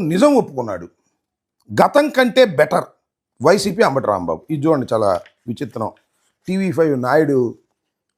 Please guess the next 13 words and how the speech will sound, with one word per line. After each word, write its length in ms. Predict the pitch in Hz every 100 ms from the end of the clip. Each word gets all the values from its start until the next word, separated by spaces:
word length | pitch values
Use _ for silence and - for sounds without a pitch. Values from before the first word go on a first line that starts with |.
| -
ఛానల్ 340 | 147 147 98 - 95 113
గతం 220 | - 220 214
కంటే 200 | 202 208 160
బెటర్ 200 | 160 185
అని 100 | 175
చెప్పానంట 360 | 143 135 113 82 82
నేను. 140 | - _ _ _ _ - - -
టీటీడీ 560 | 170 156 185 156 185 175 - _ _
బోర్డు 360 | 113 180 170 180 165
నిర్వహిస్తున్నటువంటి 1120 | 165 180 175 - 175 175 175 165 165 160 175 160 _ _ - 139
అన్నప్రసాద 640 | 220 - 226 190 196 185 180
కేంద్రంలో 500 | 185 185 180 185 185 160
భోజనం 340 | 143 175 180